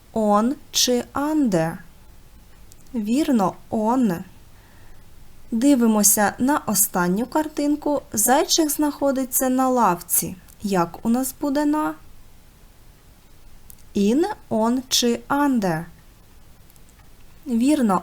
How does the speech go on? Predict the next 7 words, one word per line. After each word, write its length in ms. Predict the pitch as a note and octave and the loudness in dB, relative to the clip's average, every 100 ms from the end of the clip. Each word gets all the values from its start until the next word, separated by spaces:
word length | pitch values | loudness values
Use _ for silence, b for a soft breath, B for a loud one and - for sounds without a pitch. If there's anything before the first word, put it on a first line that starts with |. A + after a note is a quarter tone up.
| - | 0
on. 340 | C4+ A#3+ F3+ E3 - - - B B B B - | 0 2 0 -2 -12 -20 -20 B B B B -8
Давайте 340 | A3 G#3+ G#3 | -2 0 0
ще 160 | F#3+ G3+ | -2 -2
раз 180 | F#3+ F3+ | -2 -2
повторимо. 680 | F#3 F3 F3 F3 G3 B3+ F4 - - - - - | -4 -6 -4 -2 -2 -2 -4 -10 -20 -20 -20 -12
В, 560 | G#3+ A3 A#3 A#3+ E3+ D#3+ - - - - - | -10 -2 2 4 4 0 -12 -20 -20 -20 -6
IN, 460 | B3+ A3+ F#3+ G3+ | 0 2 0 -2